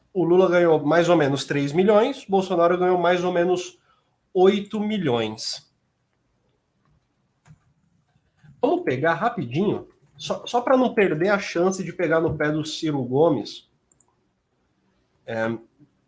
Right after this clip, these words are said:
eu vou colocar aqui na tela só quanto que cada, cada, cada candidato conseguiu no primeiro turno.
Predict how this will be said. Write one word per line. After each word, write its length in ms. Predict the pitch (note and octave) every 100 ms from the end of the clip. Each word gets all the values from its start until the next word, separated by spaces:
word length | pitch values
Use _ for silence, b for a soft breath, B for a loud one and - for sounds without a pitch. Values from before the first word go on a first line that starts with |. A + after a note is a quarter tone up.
| D3 D#3 C#3+
eu 80 | D3+
vou 100 | D#3
colocar 520 | F#3 G#3 - D3+ D#3
aqui 400 | D#3+ - _ -
na 100 | C3+
tela 480 | A2+ - C#3 F3+ B2
só 160 | - F3+
quanto 400 | F3 F3+ G3 -
que 100 | -
cada, 640 | - F3+ F#3 F#3 A#2 G2+ _ _ _ _
cada, 600 | - D3 E3 D3 A2+ G#2 _ _ - - _ _ _ _ _ _ _ _
cada 380 | - C#3+ C#3+ D3+
candidato 840 | D3+ E3 D#3 C#3+ B2+ C#3 D#3+ - B2
conseguiu 640 | - D3+ D3 F#3 D3 D#3
no 100 | E3
primeiro 360 | E3 E3+ E3+
turno. 520 | F#3 C#3 C3 A#2+ G2+